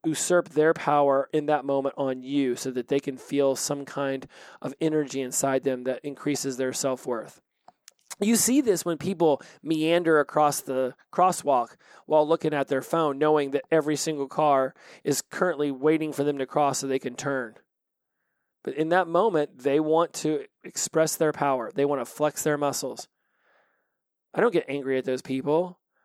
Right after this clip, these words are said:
I get curious about how little power they must have in their life that they're gonna exude it right there in the middle of a crosswalk. People do things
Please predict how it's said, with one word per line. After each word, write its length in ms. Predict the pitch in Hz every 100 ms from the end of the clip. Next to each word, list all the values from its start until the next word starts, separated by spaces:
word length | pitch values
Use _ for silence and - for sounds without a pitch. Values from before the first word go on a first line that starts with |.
| -
I 120 | 185
get 160 | 208 -
curious 480 | - 202 147 127
about 260 | 139 139 127
how 220 | 131 156
little 320 | 151 156 175
power 360 | 160 160 160 139
they 160 | 135 139
must 260 | 147 143
have 180 | 147 143
in 80 | 131
their 160 | 131
life 440 | 131 139 139 123 - _ _ _ _
that 100 | 135
they're 140 | 139 151
gonna 240 | 139 147
exude 640 | 135 131 117 104 131 165
it 120 | 139 123
right 240 | 143 147
there 160 | 139 131
in 80 |
the 80 | 127
middle 220 | 127 135
of 80 | 127
a 40 | 123
crosswalk. 720 | - 123 117 160 - - - _ _ _ _ _ _ _ _ _ _ _ _ _ _
People 340 | 143 185 233
do 240 | 196 156 156
things 320 | 156 147 127